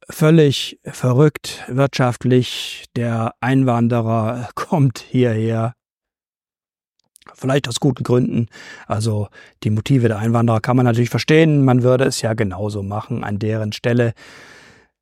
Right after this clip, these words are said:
Der Einwanderer kann aber hier sich anmelden als Asylbewerber oder nachher auch abgelehnt sein. Er ist dann irgendwie gemeldet, bekommt dann jeden Monat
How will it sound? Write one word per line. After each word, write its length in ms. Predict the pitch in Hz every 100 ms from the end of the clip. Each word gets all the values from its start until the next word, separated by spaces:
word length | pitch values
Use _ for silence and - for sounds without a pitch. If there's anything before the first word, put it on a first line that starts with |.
| _ _ _ _ _ _ _ _ _ _ _ -
Der 100 | 143
Einwanderer 640 | 196 175 170 160 143 143
kann 260 | - 135 143
aber 240 | 135 131
hier 220 | 131 135 127
sich 440 | 127 123 - - - - -
anmelden 1000 | 143 160 147 143 139 127 135 131 131 110 - - - -
als 800 | 104 117 117 113 - - - -
Asylbewerber 1000 | - 131 151 147 139 127 127 131 131 131 -
oder 200 | 120 110
nachher 360 | 107 110 117
auch 100 | 113
abgelehnt 580 | - 147 - 131 127 127
sein. 300 | - 113 113
Er 80 | 113
ist 140 | 123
dann 100 | 131
irgendwie 680 | 127 127 120 123 117 117 120
gemeldet, 680 | - 104 113 123 123 123 - - - - -
bekommt 400 | - 131 127 127
dann 320 | 127 127 117
jeden 320 | 107 120 110
Monat 680 | 117 120 117 113 - -